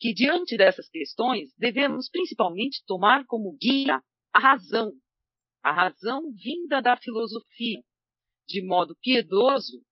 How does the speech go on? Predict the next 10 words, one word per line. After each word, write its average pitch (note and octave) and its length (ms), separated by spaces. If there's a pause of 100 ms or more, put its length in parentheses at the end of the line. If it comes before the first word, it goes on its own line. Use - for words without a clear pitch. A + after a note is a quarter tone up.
(300)
refletir C4 840 (180)
cada C#4 560
uma C4 400
das F#3+ 240
coisas A3 520
que G3+ 120
são E3+ 200 (160)
feitas B3 580
e E3+ 120
ditas, C4+ 560